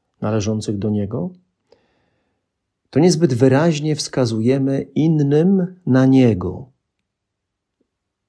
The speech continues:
A zdarza się, może nie tak rzadko, że trochę wskazujemy na siebie.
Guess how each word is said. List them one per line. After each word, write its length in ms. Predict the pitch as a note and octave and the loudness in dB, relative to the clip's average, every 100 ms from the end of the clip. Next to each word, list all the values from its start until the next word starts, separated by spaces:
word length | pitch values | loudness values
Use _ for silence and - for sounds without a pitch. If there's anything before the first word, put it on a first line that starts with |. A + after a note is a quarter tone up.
| _ _ _ _ _ _ _ - | _ _ _ _ _ _ _ -8
A 260 | - A3+ D#4 C4+ | -4 -4 -6 -8
zdarza 440 | C#3+ A2+ G#2 - | -4 -2 0 -2
się, 380 | - - E2+ G2 - _ _ _ | -4 -4 -4 -4 -10 _ _ _
może 260 | G#2 G#2 G#2+ | -6 -4 -4
nie 100 | G#2 | -6
tak 180 | A2 G2+ | -8 -8
rzadko, 500 | F#2 - - D#3+ - _ _ _ _ _ | -10 -6 -6 -6 -8 _ _ _ _ _
że 320 | - F#2+ G2 A2 | -8 -6 -6 -6
trochę 400 | - F2+ - - | -10 -8 -6 -8
wskazujemy 680 | - - F#2+ F#2+ F#2 F#2+ | -8 -10 -8 -6 -6 -4
na 120 | A#2 | -6
siebie. 500 | B2 - F#2 - - | -6 -8 -8 -10 -18